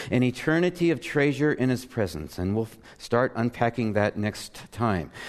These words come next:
Next week, we'll unpack all those verses that you'll see in your bulletin, uh, uh, under point C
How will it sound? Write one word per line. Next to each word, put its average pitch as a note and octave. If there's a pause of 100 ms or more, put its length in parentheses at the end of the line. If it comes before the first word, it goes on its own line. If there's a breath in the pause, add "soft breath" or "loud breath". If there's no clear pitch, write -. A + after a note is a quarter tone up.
(120 loud breath)
Next A#2+
week, C3+
we'll B2
unpack A2
all A2
those B2+
verses G2+
that E2
you'll F2+
see G2+
in G2+
your F#2+
bulletin, F2+
uh, E2+
uh, -
under F2
point F#2
C F#2